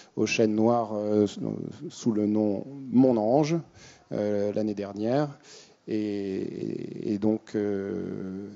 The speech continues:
toujours avec un temps de, un temps de retard, euh, il y a une tournée qui, qui commence au mois d'octobre de cette année, avec la, l'année de retard, de délai.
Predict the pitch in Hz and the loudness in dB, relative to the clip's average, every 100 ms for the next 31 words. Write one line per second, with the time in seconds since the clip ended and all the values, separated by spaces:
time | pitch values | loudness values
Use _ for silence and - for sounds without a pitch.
0 | 120 101 110 107 107 104 107 117 110 104 | -14 -4 -2 0 -2 -6 -4 0 2 2
1 | 101 113 110 117 113 107 104 120 113 104 | -2 -4 0 2 2 2 2 2 2 0
2 | 98 95 - - - - 110 101 104 104 | -4 -6 -12 -20 -18 -8 -4 2 2 6
3 | 113 113 117 117 107 101 101 - 117 110 | 6 6 4 2 -4 -4 -6 -8 0 2
4 | 107 110 - 101 98 92 - 131 151 165 | 4 2 -2 -2 -2 -4 0 0 2 0
5 | 175 107 _ - - 110 101 107 104 110 | -2 -10 _ -20 -16 -14 -12 -6 -2 0
6 | 175 - - - - _ - 95 92 101 | 0 -4 -20 -20 -20 _ -10 -8 -6 -6
7 | 90 90 95 110 113 95 - 104 107 98 | -8 -12 -20 -18 -18 -18 -12 -8 -6 -6
8 | 95 - 127 151 - - - - - - | -6 -4 -6 -6 -14 -20 -20 -20 -8 -4
9 | 107 101 120 | -2 -2 -2